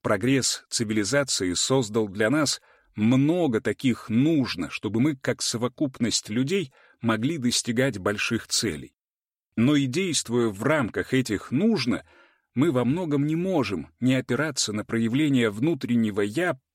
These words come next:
принимая те или иные ценности при построении карьеры, развивая отношения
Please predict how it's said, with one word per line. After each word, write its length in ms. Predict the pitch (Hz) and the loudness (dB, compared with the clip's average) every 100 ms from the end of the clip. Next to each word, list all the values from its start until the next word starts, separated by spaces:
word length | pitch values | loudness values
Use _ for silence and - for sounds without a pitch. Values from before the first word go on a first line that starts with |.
| _ | _
принимая 560 | 131 127 147 175 143 120 | 0 2 2 0 0 -2
те 280 | - 190 | -4 0
или 180 | 156 135 | 2 2
иные 340 | 151 139 139 117 | 4 4 4 2
ценности 600 | - 190 160 127 - 120 | 0 0 2 0 0 -2
при 140 | 120 | -2
построении 800 | - 120 - 131 170 175 110 85 | -2 -2 0 0 0 0 0 -2
карьеры, 720 | - 95 92 107 156 131 71 _ | -2 -4 -2 0 0 0 -4 _
развивая 600 | - 113 95 110 117 147 113 | -2 -2 0 -2 0 0 -2
отношения 720 | - 98 - 156 143 104 | -2 -4 0 2 2 2